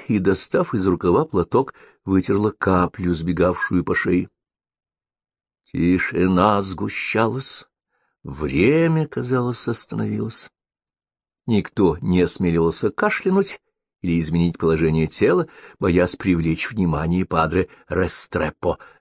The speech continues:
Эхо его последних фраз ещё звучало среди колонн.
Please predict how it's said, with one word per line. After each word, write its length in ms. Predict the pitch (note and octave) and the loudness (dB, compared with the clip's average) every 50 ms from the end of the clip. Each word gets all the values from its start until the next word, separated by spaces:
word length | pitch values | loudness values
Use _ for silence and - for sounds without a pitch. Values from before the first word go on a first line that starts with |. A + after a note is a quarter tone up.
| _ _ _ - | _ _ _ -2
Эхо 360 | E2+ E2 E2 - - - E2 | 0 0 0 -2 -4 -4 -2
его 240 | E2 E2 D#2+ D#2 D#2 | -2 -2 -2 -4 -4
последних 640 | D2 E2 E2+ - - - E2+ D#2+ D2+ D#2+ D#2+ - | -4 -6 -6 -6 -6 -6 -6 -6 -6 -6 -8 -8
фраз 300 | - - D2 E2+ F#2 - | -8 -4 -4 -2 -2 -2
ещё 280 | - A#2 - - - G#2 | -4 -4 -4 -4 -4 -4
звучало 540 | F#2+ G#2 G#2+ G#2+ - - - E2 E2+ F2+ F#2 | -4 -4 -6 -6 -6 -4 -2 0 0 0 0
среди 380 | - - - F#2 E2+ - - | 0 -2 -4 -6 -8 -10 -10
колонн. 380 | F#2 - - E2+ D#2+ D2+ - F2 | -8 -6 -6 -6 -6 -6 -12 -18